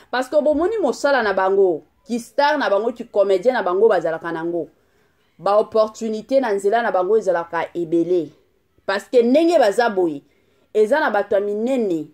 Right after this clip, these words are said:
ezalaka bato ya Congo na biso, ezala bato ya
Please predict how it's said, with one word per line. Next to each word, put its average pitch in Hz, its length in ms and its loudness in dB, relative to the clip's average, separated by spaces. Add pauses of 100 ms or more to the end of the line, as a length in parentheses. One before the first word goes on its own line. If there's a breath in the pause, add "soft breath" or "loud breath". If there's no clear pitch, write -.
ezalaka 254 640 2
bato 190 260 0
ya 180 60 0
Congo 202 440 0
na 202 120 0
biso, 208 480 -4
ezala 196 340 -2
bato 165 280 -6
ya 151 60 -6